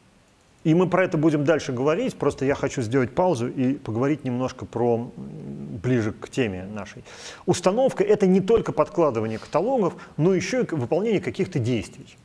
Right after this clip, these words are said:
Вот. И вот эти самые действия — это такая штука несколько расплывчатая, поддержкой котор-, поддержка которого, которых действий в систему,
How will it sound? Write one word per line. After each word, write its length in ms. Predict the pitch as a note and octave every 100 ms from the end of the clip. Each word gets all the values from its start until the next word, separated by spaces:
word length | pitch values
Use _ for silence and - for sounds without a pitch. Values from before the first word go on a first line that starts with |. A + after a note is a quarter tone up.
| _ _ _ _ _ _ _
Вот. 360 | A#2+ A2 G2+ - -
И 280 | E3+ F3+ F#3
вот 160 | F3 F#3+
эти 140 | F#3+
самые 320 | E3 F#3 F3+ E3+
действия — 600 | C#4 C#4 - B2+ A#2+ - _ _ _ _ -
это 220 | A3+ F3+
такая 320 | E3 D#3+ G3
штука 420 | - - A#3+ F#3+ - - - - - -
несколько 640 | F3 A3 G#3 F#3 E3+ D#3+ - - - _ - - - -
расплывчатая, 1000 | D#3+ - - C#4+ B3 D3 - G#2+ G#2+ - - - - - -
поддержкой 500 | D#3 D#3 A3 F3 F3
котор-, 520 | - A#3+ G#3+ F#3+ -
поддержка 500 | F#3 E3+ F#3+ - D#3 - -
которого, 640 | E3+ D#3+ A#3 F#3+ D#3+ D#3 D3+ -
которых 560 | D#3+ F3 D3+ A#2 A2 -
действий 480 | A#2+ B2+ G2+ - G2+ - - -
в 320 | B2 C#3 E3+ - - - -
систему, 680 | - F#3 - G3+ C#3+ A#2